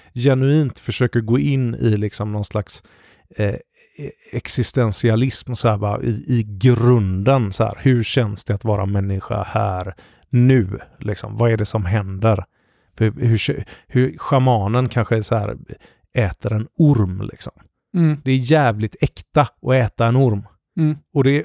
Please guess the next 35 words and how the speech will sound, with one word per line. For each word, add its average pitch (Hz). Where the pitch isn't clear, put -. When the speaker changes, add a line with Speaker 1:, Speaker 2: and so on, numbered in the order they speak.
Speaker 1:
och, 143
och 135
en, 127
den 127
kvinnliga 117
poeten, 139
hon 123
kanske 120
hade 123
berättat 120
om 123
att -
hon 107
äter 110
en, 92
eh, 104
en, 101
eh, 98
rulltårta 123
Speaker 2:
Mm. 143
Speaker 1:
som, 139
som 120
har, 120
inte 127
är 104
god 139
längre. -
Speaker 2:
Mhm. 139
För 180
att 156
hon 160
har 165
ätit 156
för 165
mycket, -